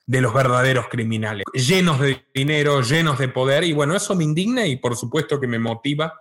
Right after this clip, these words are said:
a seguir indicando desde mi modesta posición cuál es el camino para preservar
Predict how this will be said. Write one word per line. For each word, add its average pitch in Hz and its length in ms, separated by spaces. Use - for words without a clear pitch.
a 127 100
seguir 143 340
indicando 131 760
desde 104 160
mi 117 120
modesta 127 400
posición 135 580
cuál 139 220
es - 120
el 117 140
camino 127 360
para 113 180
preservar 117 680